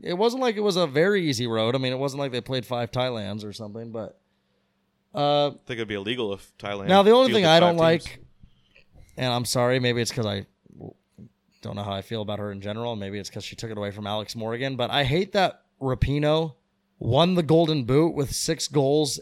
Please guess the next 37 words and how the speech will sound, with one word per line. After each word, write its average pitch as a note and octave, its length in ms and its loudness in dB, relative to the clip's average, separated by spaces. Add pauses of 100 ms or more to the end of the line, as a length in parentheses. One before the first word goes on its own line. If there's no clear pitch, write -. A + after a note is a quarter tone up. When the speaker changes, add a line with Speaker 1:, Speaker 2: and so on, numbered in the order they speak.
(120)
Speaker 1:
and C#3 160 0
at B2+ 140 -2
least F#3 400 0
three D#3+ 220 2
of F3 120 2
those F#3+ 220 2
goals, F3+ 340 0
if C#3+ 160 -4
not D#3 240 -2
four D3 280 2
of C#3 100 0
them, D#3+ 180 2
were C#3 120 2
off A#2+ 180 0
of - 80 -8
penalty G2+ 340 0
kicks. G2 440 -10
Speaker 2:
Yeah. - 520 -14
Speaker 1:
And F3 100 4
that's G3+ 140 4
kind A3 140 2
of F#3 60 0
upsetting D#3+ 340 0
'cause B2+ 100 -6
Alex D3 240 2
Morgan D#3+ 280 0
didn't D3 160 -4
have D3 160 0
one C#3 160 -2
penalty B2+ 280 -4
kick, B2+ 220 -6
and A2+ 100 -10
she - 120 -6
had C#3 120 -4
five. B2+ 480 0 (240)
Alex G3 320 4
Morgan, D3 500 2